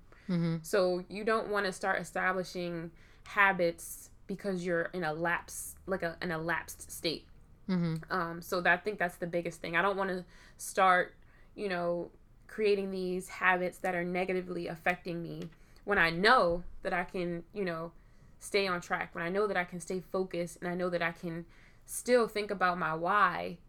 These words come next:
Speaker 2: and push myself out of these lapsed, like, out of that lapsed state. Um, so I think that's the biggest thing, just never wanting to look back and thinking to myself, "I could have done this more. I could have focused on myself more.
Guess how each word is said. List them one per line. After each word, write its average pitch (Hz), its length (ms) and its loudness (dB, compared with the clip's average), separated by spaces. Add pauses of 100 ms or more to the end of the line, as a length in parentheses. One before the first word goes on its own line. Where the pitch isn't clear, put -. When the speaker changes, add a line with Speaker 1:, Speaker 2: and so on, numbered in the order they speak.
(640)
Speaker 2:
and 196 140 -2
push 220 200 0
myself 170 520 -2
out 165 140 6
of 170 100 -2
these 175 200 -4
lapsed, - 540 -6 (100)
like, 180 200 2
out 175 120 2
of 165 80 -2
that 165 200 -6
lapsed - 400 -10
state. - 360 -10 (600)
Um, 175 240 -4
so 170 100 2
I 175 60 4
think 208 220 -2
that's 170 220 2
the 180 100 0
biggest 165 420 -4
thing, 170 380 -4
just 180 180 -8
never 175 500 2
wanting 170 340 -2
to 170 140 -6
look 165 280 -4
back 165 560 -2 (580)
and 170 220 -2
thinking 175 300 -4
to 175 120 -12
myself, 160 760 -6 (580)
"I 170 100 0
could 185 200 -4
have 165 160 -2
done 165 240 -4
this 165 240 -10
more. 165 400 -8 (160)
I 170 140 -6
could 185 240 -4
have 175 120 0
focused 175 380 -6
on 170 100 -4
myself 165 440 -4
more. 170 360 -6